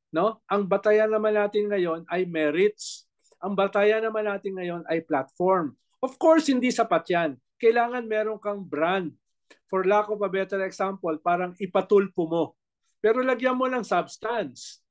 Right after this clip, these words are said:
Lagyan mo ng substance, lagyan mo ng platform, lagyan mo ng vision, lagyan mo ng principles, no? At, ah,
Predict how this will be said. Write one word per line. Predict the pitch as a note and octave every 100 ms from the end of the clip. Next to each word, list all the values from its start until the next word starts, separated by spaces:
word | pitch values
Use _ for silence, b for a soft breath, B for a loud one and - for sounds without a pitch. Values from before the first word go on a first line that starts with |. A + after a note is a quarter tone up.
| _
Lagyan | G#3 B3
mo | C4+ C4+
ng |
substance, | B3+ A#3+ A3 G3+ A3+ A3 F#3+
lagyan | F3+ G3+
mo | A3
ng | A3 G#3+
platform, | F#3+ F#3+ - E3+ E3 F3 - -
lagyan | G3 G#3 G#3
mo | G#3
ng | F#3+
vision, | D#3 E3 - G3 F#3
lagyan | D3+ D3+
mo | D#3
ng | D#3 C#3+
principles, | C#3+ - C#3+ C#3+ C3 - -
no? | C3 _ b b b
At, | E3 E3+
ah, | E3+ E3 E3